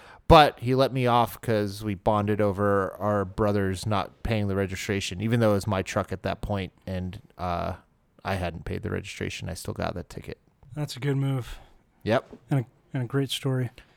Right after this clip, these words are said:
Speaker 1: That's my tip. Find a common ground with the cop and bond over it with them.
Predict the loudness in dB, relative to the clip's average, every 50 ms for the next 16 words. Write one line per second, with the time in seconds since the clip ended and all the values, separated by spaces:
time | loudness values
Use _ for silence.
0 | 0 2 4 4 4 2 2 4 6 6 6 4 4 2 2 2 2 -2 -12 -12
1 | -2 2 4 4 4 4 4 2 0 -2 -2 -2 -2 -2 2 2 4 4 4 2
2 | 2 4 4 4 6 4 2 0 -2 -6 -6 -4 2 4 4 4 4 0 -4 -4
3 | 0 2 4 4 4 4 2 0 0 0 -2 -2 -2 -2 -4 -6 -4 -4 -6 -6
4 | -6